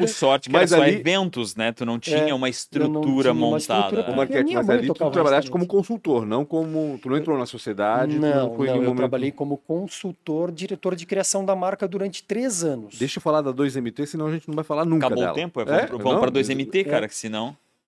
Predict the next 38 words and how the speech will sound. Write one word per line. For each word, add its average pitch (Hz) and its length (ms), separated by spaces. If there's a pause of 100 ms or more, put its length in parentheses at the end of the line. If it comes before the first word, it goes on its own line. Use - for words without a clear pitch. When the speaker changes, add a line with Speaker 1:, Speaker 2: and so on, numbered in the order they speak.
(180)
Speaker 2:
É 160 80
o 165 60
teu 175 160
primeiro, 147 680
é, 98 840
é - 60
o 110 40
teu 127 120
segundo, 156 500
vamos 127 240
dizer 127 120
assim, 117 720
a 107 80
tua 120 120
segunda 139 240
experiência 151 380
como 135 140
empreendedor? 120 760 (260)
É, 104 440
tu 123 120
entraste 139 460
lá 127 100
Speaker 3:
É. 131 120
Speaker 2:
como? 170 360
Me 139 140
fala 160 220
um - 20
Speaker 3:
Aí 147 60
Speaker 2:
pouco 180 120
Speaker 3:
a - 40
Speaker 2:
da, 180 80
Speaker 3:
dois 196 260
M 160 140
T, 127 80
Speaker 2:
da - 20
dois 110 180
M 175 240
T. 92 160